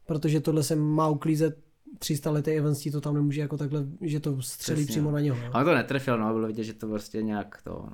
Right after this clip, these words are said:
Speaker 1: No a tak, eh, McGinn, aby dokončil tu úlohu toho smolaře tady v tom utkání, tak vlastně u toho třetího gólu se mu to od něho odrazilo po tom, co to přizvedl Varane nebo kdo, tak, eh, ten roh, tak se to odrazilo od McGinna a Højlund prvním gólem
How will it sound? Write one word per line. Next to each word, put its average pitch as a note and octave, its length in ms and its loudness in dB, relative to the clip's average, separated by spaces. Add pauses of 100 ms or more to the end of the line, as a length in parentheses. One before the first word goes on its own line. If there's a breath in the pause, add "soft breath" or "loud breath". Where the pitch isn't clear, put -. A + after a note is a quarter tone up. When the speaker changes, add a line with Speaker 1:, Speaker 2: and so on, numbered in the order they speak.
Speaker 1:
No E3 120 2
a E3+ 80 4
tak, D#3+ 280 -2
eh, E3 120 6
McGinn, E3+ 340 4
aby E3 160 4
dokončil E3 640 2 (120)
tu F3+ 100 2
úlohu E3 300 4
toho D#3+ 200 4
smolaře D#3+ 420 2
tady E3 140 0
v C#3+ 40 -4
tom D#3+ 180 0
utkání, D#3+ 420 -2
tak E3 140 -2
vlastně D#3+ 240 0
u D3+ 60 0
toho D#3+ 180 2
třetího D#3 360 0
gólu D#3 200 4
se E3 120 0
mu D#3+ 120 0
to - 160 0
od D#3 180 4
něho E3 180 4
odrazilo D#3+ 500 4
po D#3 100 -2
tom, D#3 160 0
co D#3+ 100 -2
to D3+ 120 0
přizvedl D#3 420 -2
Varane C#3+ 260 -2
nebo D#3 200 -2
kdo, E3 240 0 (680 soft breath)
tak, D#3+ 300 -2
eh, D#3 260 4
ten D#3 220 2
roh, D#3 200 2
tak D#3 180 -2
se D#3+ 120 -2
to D#3+ 120 2
odrazilo D#3 360 2
od D3+ 60 2
McGinna D#3 500 4
a D3 140 0
Højlund E3+ 540 6
prvním F#3 540 4
gólem D#3+ 520 2